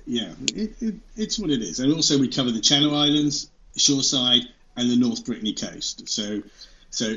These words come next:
in the, in the Channel Islands, which obviously now they've just opened Guernsey, so we're starting to get the breakdowns in Guernsey.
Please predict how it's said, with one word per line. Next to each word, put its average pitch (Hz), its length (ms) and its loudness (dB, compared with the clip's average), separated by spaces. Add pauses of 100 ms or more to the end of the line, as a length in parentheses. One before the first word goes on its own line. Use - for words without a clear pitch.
in 156 140 4
the, 139 240 4
in 127 120 4
the 120 60 4
Channel 123 360 2
Islands, 107 720 -4 (140)
which - 380 -4 (100)
obviously 110 280 0
now 113 140 -2
they've 107 140 -4
just 120 240 2
opened 104 240 -4
Guernsey, 120 460 4
so 113 120 2
we're 92 100 -8
starting - 280 -8
to - 80 -8
get - 120 -12
the - 80 -12
breakdowns 107 540 -6
in 92 80 -12
Guernsey. 127 640 0